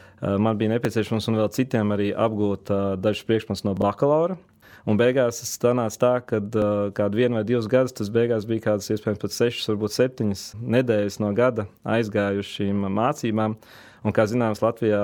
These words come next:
atvaļinājums ir četras nedēļas, tā kā man sanāca diezgan daudz iztērēt atvaļinājumus uz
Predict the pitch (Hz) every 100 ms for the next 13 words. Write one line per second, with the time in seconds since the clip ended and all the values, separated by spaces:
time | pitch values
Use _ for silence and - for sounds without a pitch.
0 | 104 110 110 104 101 98 101 - 143 151
1 | 123 120 110 107 113 - 104 104 107 110
2 | 113 107 95 113 113 110 113 127 123 -
3 | - - - - - - 147 139 117 113
4 | 131 156 139 123 117 113 113 - 117